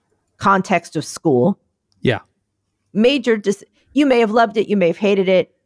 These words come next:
Speaker 1: It may have been a major destabilizing influence. Maybe you were a freshman in college and you never got to go or something.
Speaker 2: Right.
Speaker 1: Like, it's, it's, it, everything. There was a fucking insurrection.
Speaker 2: Mm-hmm.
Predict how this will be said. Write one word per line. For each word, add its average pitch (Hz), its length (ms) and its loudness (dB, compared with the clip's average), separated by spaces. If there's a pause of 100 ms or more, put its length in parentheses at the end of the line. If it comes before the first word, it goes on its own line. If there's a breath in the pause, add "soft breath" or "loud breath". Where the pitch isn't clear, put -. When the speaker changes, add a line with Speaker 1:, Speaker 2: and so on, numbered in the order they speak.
(180)
Speaker 1:
It 202 120 0
may 208 120 2
have 196 100 0
been 190 120 2
a 185 40 2
major 175 360 0
destabilizing 170 920 0
influence. 180 480 0
Maybe 180 260 0
you 196 140 2
were 180 120 4
a 170 40 0
freshman 180 420 -4
in 170 80 -2
college 185 400 0
and 139 140 -4
you 147 100 2
never 139 240 0
got 147 220 -2
to 202 100 -2
go 123 360 0
or 131 120 0
something. 139 320 -2
Speaker 2:
Right. 107 80 -4
Speaker 1:
Like, 156 180 -2
it's, - 360 -4 (540)
it's, 202 380 -2
it, - 140 -4 (240)
everything. 302 680 -2 (920)
There 196 180 0
was 208 140 0
a 190 40 2
fucking 185 300 -2
insurrection. 226 880 -2 (460)
Speaker 2:
Mm-hmm. 151 240 4